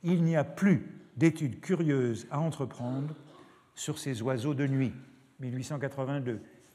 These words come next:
Il fait référence à Privat d'Anglemont, l'ami de Baudelaire. Il n'y a plus rien d'intéressant à faire. Et on peut ajouter qu'à partir des années des mille huit cent quatre-vingts, les revenus des chiffonniers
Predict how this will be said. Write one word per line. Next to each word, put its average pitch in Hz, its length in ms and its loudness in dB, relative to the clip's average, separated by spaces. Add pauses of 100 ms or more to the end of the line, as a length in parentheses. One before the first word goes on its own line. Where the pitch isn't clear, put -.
(120)
Il 143 80 -6
fait 135 160 -4
référence 131 460 -4
à 131 60 0
Privat 139 400 -2
d'Anglemont, 139 500 2 (520)
l'ami 143 280 0
de 135 60 -4
Baudelaire. 110 480 -2 (600)
Il - 40 -12
n'y 131 40 -4
a 113 40 -10
plus 151 120 -2
rien 151 200 2
d'intéressant 135 560 -2
à 113 80 -2
faire. 104 420 -14 (720)
Et 160 460 4 (1200)
on 139 100 2
peut 156 140 2
ajouter 139 600 2 (320)
qu'à 139 120 2
partir 139 340 2
des 131 180 2
années 135 300 2
des 113 540 -2
mille 139 160 0
huit 143 80 0
cent 139 160 -2
quatre-vingts, 127 680 -2 (600)
les 147 300 4
revenus 139 460 4
des 120 120 0
chiffonniers 127 720 -2